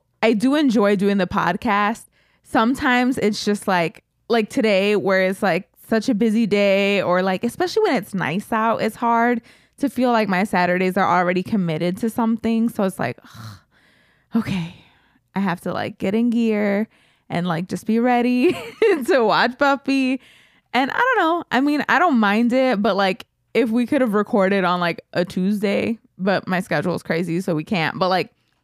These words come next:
a day where it's not the weekend, because I feel like I work so much during the week that, like, getting to the weekend, I really just wanna relax. So having something to do on Saturdays is hard, but I think my body now has adjusted. But, like,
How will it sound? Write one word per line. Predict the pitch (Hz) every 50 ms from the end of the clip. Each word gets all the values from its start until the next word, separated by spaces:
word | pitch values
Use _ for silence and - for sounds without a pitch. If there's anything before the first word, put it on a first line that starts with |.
| -
a | 208 226 220
day | 190 226 214 214 214
where | 202 196 226 202
it's | 185 - -
not | 226 196 185 190 -
the | 214 185
weekend, | 175 180 165 170 - 226 208 208 202 208 220 208 190
because | 196 180 240 214
I | 185 190
feel | 208 - 220
like | 202 208 196
I | 190 185
work | 175 190 180 175 175
so | - - 196 180
much | 180 175 156 160 170 - - - -
during | - 185 180 180 185 180
the | 180
week | 175 175 185 190 190 - _ - _ _ _ _ _ _ -
that, | - 196 170
like, | 170 190 202 196
getting | 208 208 202 202
to | - - -
the | 196 185
weekend, | 180 190 175 - 208 202 202 175
I | 151
really | 175 180 175 175 175 180
just | 160 180 - -
wanna | 185 160 170 180
relax. | 175 175 170 175 143 117 - - _ - - -
So | 170 165
having | 185 202 196 170 160 185 208
something | - 202 175 185 196 190
to | - 214 190
do | 180 175 180
on | 165 139 165
Saturdays | 190 - 185 175 160 170 175 180 180 190 190 190 185 196 202 - - _ _ _ _ _ _ _ _ -
is | - 208 -
hard, | 175 196 208 202 190 202 208 208 - - 190 190 180 -
but | 262 302 349 269 247 233 208 - _ _ _ _ _ _ _ _ _ _ _ -
I | - 214 -
think | 226 226 240
my | 233 214 208
body | 196 190 185 196 190 190
now | 175 170 165 165 190
has | 214 190 165
adjusted. | 185 185 180 180 190 185 190 190 - - 214 220 220 214 -
But, | 185 190 220 170 190
like, | 202 190 - -